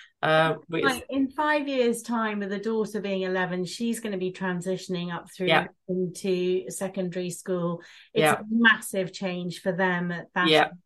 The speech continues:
Speaker 2: age. Um, and actually, funnily enough, I found that my daughter at that age needed me more than she
Speaker 1: Yeah.
Speaker 2: ever needed me at
Speaker 1: Oh,
Speaker 2: any
Speaker 1: yeah, she doesn't need me at the moment. She's so independent. <laughs>
Speaker 2: Yeah. Very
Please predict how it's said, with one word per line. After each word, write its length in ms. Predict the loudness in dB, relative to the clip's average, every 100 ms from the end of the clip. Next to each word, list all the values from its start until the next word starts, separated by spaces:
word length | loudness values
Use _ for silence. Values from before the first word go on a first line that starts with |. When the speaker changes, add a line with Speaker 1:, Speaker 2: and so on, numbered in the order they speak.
| -16
Speaker 2:
age. 180 | -16 -18 -20 -20 -20 -8 0
Um, 320 | 2 2 -2 -2
and 100 | 4
actually, 380 | 4 2 -4 -6
funnily 340 | -2 -2 -2
enough, 300 | 0 0 0
I 160 | -2 -2
found 340 | -2 0 2
that 140 | 0 0
my 320 | 2 2 0
daughter 400 | 0 0 2 -2
at 80 | -2
that 240 | -4 -2
age 340 | -2 -2 -6 -2
needed 460 | 0 2 0 0
me 360 | 0 0 0 0
more 880 | 0 4 4 6 6 6 2 2 0
than 180 | -2 -2
she 180 | 2
Speaker 1:
Yeah. 140 | 4 2
Speaker 2:
ever 100 | -2 -6
needed 320 | -4 -4 -4
me 200 | -2 0
at 120 | 6
Speaker 1:
Oh, 60 | 10
Speaker 2:
any 120 | 12
Speaker 1:
yeah, 60 | 10
she 120 | 6
doesn't 200 | 4 8
need 160 | 8
me 100 | 8
at 60 | 6
the 60 | 6
moment. 340 | 4 4 0
She's 200 | 0 2
so 180 | 4 4
independent. 880 | 2 -2 0 0 2 0 0 -2 0
<laughs> 340 | 0 2 -2 -2 -2 0 0 4
Speaker 2:
Yeah. 120 | 6
Very 200 | 6 6